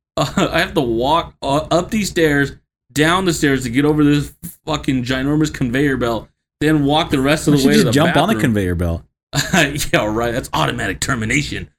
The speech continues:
Speaker 2: Is it really?
Speaker 1: Yeah.
Speaker 2: Oh, damn.
Speaker 1: Hell yeah.
Speaker 2: That sucks.
Speaker 1: Um, and, uh, so I get there and I'm like, I, like, sit down for a little bit and I'm like, "Fuck, I still gotta walk <laughs> back." <laughs> So I'm like,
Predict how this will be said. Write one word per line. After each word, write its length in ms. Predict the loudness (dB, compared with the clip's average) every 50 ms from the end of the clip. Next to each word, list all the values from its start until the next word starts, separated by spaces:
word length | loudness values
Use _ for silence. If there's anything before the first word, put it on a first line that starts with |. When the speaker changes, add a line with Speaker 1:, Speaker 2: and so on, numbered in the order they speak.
| -10 -10 -10 -4 0
Speaker 2:
Is 120 | 2 4 4
it 40 |
really? 300 | 4 4 4 2 0 0 -4 -8
Speaker 1:
Yeah. 400 | -10 -10 -6 -4 -2 -2 0 0 2
Speaker 2:
Oh, 300 | 2 2 2 0 0 0 0
damn. 160 | 2 2 2
Speaker 1:
Hell 140 | 2 0 0
yeah. 300 | 0 0 -2 -4 -6 -10 -12 -16 -20 -20 _ _ -14 -6
Speaker 2:
That 140 | -4 -2 -2
sucks. 300 | -2 0 0 0 0 -2
Speaker 1:
Um, 340 | -2 -4 -4 -4 -6 -8 -12 _ _ _ _ _ 0
and, 320 | 2 2 4 4 4 2
uh, 180 | 2 2 2 2
so 220 | 0 0 0 0 0
I 80 | 0
get 260 | 0 0 0 0 2 2
there 200 | 2 4 4 2
and 100 | 2 0
I'm 100 | 0 0
like, 240 | -2 -2 -4 -6 -6
I, 80 | -4 -4
like, 180 | -2 -2 -2 -4
sit 240 | -2 -4 -4 -2 -2
down 260 | -4 -2 -2 -2 -4
for 120 | -4 -4
a 40 | -2
little 180 | -2 -2 -2 -2
bit 180 | -2 -2 -2
and 100 | -2 -4
I'm 120 | -6 -8 -8
like, 300 | -8 -8 -8 -10 -10 -14 _ _ _ _ _ _ _ _ _ _ _ _ _ _ _ _ _ _
"Fuck, 180 | -20 -18 -16 -14
I 40 | -12
still 200 | -10 -8 -6 -6
gotta 180 | -6 -4 -6 -6
walk 300 | -6 -4 -4 -6 -4 -6
<laughs> 0 |
back." 260 | -6 -6 -6 -10 -8 -4 -4
<laughs> 880 | -2 -2 0 0 0 0 0 -2 -2 -2 -4 -2 -2 -4 -2 -2 -4
So 140 | 0 2 2 2 2 2
I'm 220 | 2 2 2 2
like, 160 | 2 0 0